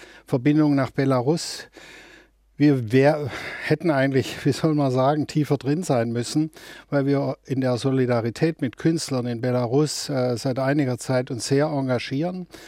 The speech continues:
weil wir viele Kontakte haben nach Russland, weil wir Kirill Serebrennikov, der ja auch ein Putin, ja, sagen wir, Geschlagener ist, äh, für ihn gekämpft haben, äh, weil wir auch, äh, mit der Ukraine künstlerische Kontakte haben.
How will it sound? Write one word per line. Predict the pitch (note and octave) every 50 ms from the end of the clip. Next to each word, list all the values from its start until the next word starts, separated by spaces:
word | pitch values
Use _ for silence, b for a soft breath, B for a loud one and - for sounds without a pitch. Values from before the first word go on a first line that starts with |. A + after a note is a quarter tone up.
| B B
weil | _ C#3 C3+ C3
wir | B2+ B2+ A#2+
viele | - - E3 E3+ F3 D#3
Kontakte | - - C3+ B2 - C3+ C3+ D3 - - D3+ C3+ A#2+
haben | C3+ C#3 C3+ C#3 D3 D3
nach | - A#2+ B2+ B2 -
Russland, | C#3+ D3+ D3 - D#3+ D3 C#3+ C#3+ C#3+ C3
weil | B2+ B2+ A#2+
wir | B2 B2+ B2 A2+
Kirill | - - D3 C#3 B2+ C#3 C3+
Serebrennikov, | A#2 - C3+ B2+ C3+ C3 A#2 - C3 C#3 C#3 E3+ D#3+ - - D3+ D3 C#3 - - B B B B B B B B -
der | C#3 B2+
ja | B2+ C3+
auch | C#3+ -
ein | D3 C#3+ -
Putin, | - D3 D3+ C#3 - D3 C#3+ C3+ C3 C3 C3 B B B B B B B B B B B
ja, | - C3 B2 B2 C3
sagen | A#2 C3 C3 B2+
wir, | B2+ B2+
Geschlagener | A#2 B2 A2+ - - A#2+ A2+ A#2 A#2+ C3+ C#3+ D#3+ D3+ D3+ D3 D3 D3+
ist, | C#3+ C#3+ D3 C#3+ - - - D#3+
äh, | D3 C3+ C3 B2+ B2+ C3 C3 B2
für | - - D3+ C#3+ D#3 E3
ihn | D#3+ D3 D3
gekämpft | C3 C3+ A#2+ - - C#3+ C#3+ D#3+ D#3+ - - - -
haben, | C#3+ C#3+ C#3+ D3 C#3+ C#3+ B B B B B B B B B B -
äh, | C3
weil | C3 B2+ B2+ B2+ B2 C3 B2+ B2+ B2+
wir | C3 C3 C3 C3 C3
auch, | C3 B2+ B2+ B2 A#2+ - - - -
äh, | D3 C#3+ C3 B2 A#2+ B2 A#2+
mit | B2 B2+ A#2+
der | C#3 B2+
Ukraine | C3 B2 - - - A#2+ B2 C3 C#3+ D3+ D3+ D3 C#3+ C#3 C#3+ C3 -
künstlerische | - - D#3 D#3+ - - D#3+ C#3 C#3 - - C3+
Kontakte | - - C3+ B2 - - C3 C3 B2 - - B2+ A#2 G#2
haben. | A#2 A#2+ A#2 A#2 A#2 B2 B2+ B2 A#2+ B2